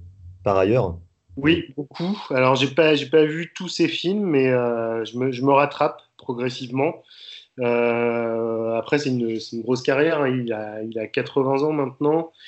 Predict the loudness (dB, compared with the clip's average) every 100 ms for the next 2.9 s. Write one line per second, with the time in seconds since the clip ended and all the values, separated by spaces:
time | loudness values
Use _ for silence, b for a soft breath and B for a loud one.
0 | B -4 -2 -2 -8 -20 -2 2 4 2
1 | 0 -2 -2 -2 0 0 0 -2 -2 0
2 | 2 2 2 2 2 2 2 2